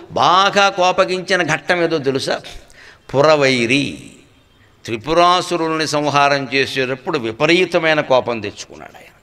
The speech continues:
ఎందుకంటే వాళ్ళని సంహరించాలంటే అంత కోపం కావాలి. నిజంగా శివుడికి కోపం లేదు, తెచ్చుకున్నాడు. తెచ్చుకోవాలి, మనం కూడా కొన్ని పనులు కావాలంటే కోపం తెచ్చుకోవాలి.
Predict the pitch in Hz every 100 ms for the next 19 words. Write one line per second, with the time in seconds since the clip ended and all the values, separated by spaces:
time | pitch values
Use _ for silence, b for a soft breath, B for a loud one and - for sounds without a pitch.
0 | _ _ _ b b b b 127 165 143
1 | 110 127 143 143 135 131 143 156 156 151
2 | 156 151 156 170 139 139 - 131 143 151
3 | 143 - 117 131 123 101 110 117 120 143
4 | 156 151 - 135 139 135 127 117 120 110
5 | 107 95 - - 170 165 262 202 92 78
6 | - - _ _ b b b b b 185
7 | 185 285 302 254 202 160 165 180 185 175
8 | 175 156 139 143 196 175 170 165 165 170
9 | 220 175 180 208 165 156 147 - 170 123